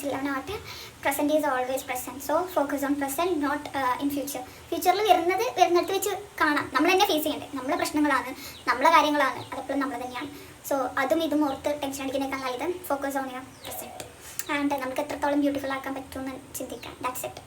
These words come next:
So, ഇല്ലാന്ന് വെച്ചിട്ട് ആരും ടെൻഷൻ വേണ്ട. ഇൻഷാ അല്ലാ, എല്ലാം ശരിയാവും.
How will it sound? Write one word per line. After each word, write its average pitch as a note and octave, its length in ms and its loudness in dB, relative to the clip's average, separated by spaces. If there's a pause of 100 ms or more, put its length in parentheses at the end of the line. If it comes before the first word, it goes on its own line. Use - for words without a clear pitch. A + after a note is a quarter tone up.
(420)
So, G4+ 120 6 (440)
ഇല്ലാന്ന് C#4 240 2
വെച്ചിട്ട് C#4 320 -2
ആരും B3 160 2
ടെൻഷൻ B3+ 280 -4
വേണ്ട. C#4 160 -4 (160)
ഇൻഷാ C4+ 180 -4
അല്ലാ, B3 140 -2 (160)
എല്ലാം B3+ 180 -4
ശരിയാവും. - 280 -4